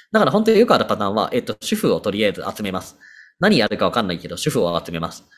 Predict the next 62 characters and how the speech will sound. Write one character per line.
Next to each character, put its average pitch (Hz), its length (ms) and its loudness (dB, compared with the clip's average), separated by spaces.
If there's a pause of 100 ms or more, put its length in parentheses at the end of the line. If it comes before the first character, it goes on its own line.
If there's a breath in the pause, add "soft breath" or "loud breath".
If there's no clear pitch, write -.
(260 soft breath)
だ 226 100 2
か 180 100 2
ら、 160 200 0
そ - 160 -2
の 202 240 2
集 185 60 -2
ま 202 80 4
っ - 100 0
て 104 100 -6
き - 100 -14
た 85 100 -4
主 147 120 -2
婦 131 80 -2
に 90 100 -6
向 85 100 -10
け - 100 -2
て 113 140 2
食 117 180 -4
材 123 240 0
宅 123 180 -6
配 87 220 -6
を 95 160 -4
申 - 60 -8
し - 20 -8
込 104 60 -6
ま 98 80 -2
せ 110 100 0
る 95 120 -4
と - 60 -8
か 85 60 -6
っ - 60 -10
て 95 80 -2
や 101 80 2
ろ 117 80 0
う - 40 -6
と - 40 -16
す - 100 -10
る 107 80 -2
人 - 140 -4
い - 20 0
る 90 60 -8
ん 85 40 -12
で - 40 -20
す - 40 -20
け - 60 -12
ど、 - 100 -16
基 - 200 0
本 262 100 4
的 254 140 2
に 180 100 0
売 131 100 -2
れ 185 100 4
な 190 140 0
い 165 60 2
で - 80 -6
す。 - 120 -18 (840 loud breath)
そ - 140 -6
の 160 80 0
主 269 140 2
婦 285 80 6
っ - 40 6
て - 60 -10